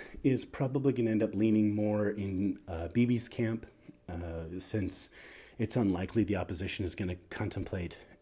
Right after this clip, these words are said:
any kind of role for him as prime minister. They might offer him a high-ranking cabinet position, uh, but being P M is a bit much. So that's, uh, that's unlikely. But we will see how that shakes out. All right. Uh,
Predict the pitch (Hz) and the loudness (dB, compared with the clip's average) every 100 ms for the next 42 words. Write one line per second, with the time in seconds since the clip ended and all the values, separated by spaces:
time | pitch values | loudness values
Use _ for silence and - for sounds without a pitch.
0 | _ 117 120 98 - 92 90 80 80 92 | _ 4 6 4 -2 -2 -2 -2 -2 0
1 | 92 85 90 - 87 80 80 101 82 - | 0 0 -6 -4 -4 -4 -6 -6 -6 -6
2 | - 76 76 82 - 101 - - - - | -8 -6 -6 -6 -6 -8 -8 -16 -16 -14
3 | - 101 80 - 80 - 82 82 - - | -4 -4 -2 -2 -4 -2 -4 -4 -4 -4
4 | 95 85 80 82 - 90 135 170 - 165 | -2 -2 -4 -8 -4 0 2 2 2 4
5 | 180 - 196 - - _ _ _ _ _ | 2 4 2 0 -14 _ _ _ _ _
6 | _ _ - 113 107 95 113 151 147 147 | _ _ -12 -4 -4 0 4 8 8 8
7 | 120 107 92 - 82 78 71 - - - | 4 4 0 -4 -6 -6 -10 -12 -12 -12
8 | - - - - - - - - - - | -16 -16 -16 -18 -18 -18 -18 -20 -20 -16
9 | - 147 147 143 - - 123 110 107 110 | 0 4 4 2 -6 -4 -2 0 0 0
10 | - 92 85 62 - - - - - - | 0 0 0 -2 -6 -14 -6 4 6 6
11 | - - 107 113 127 135 131 - 113 95 | 2 -2 -2 0 4 4 4 2 0 0
12 | 90 85 - 82 71 - 78 - - - | -2 -4 -4 -6 -6 -10 -12 -18 -20 -20
13 | - - - - 110 50 - - - - | -20 -20 -20 -6 -4 -4 -8 -14 -16 -18
14 | - 90 87 87 | -6 -2 0 -2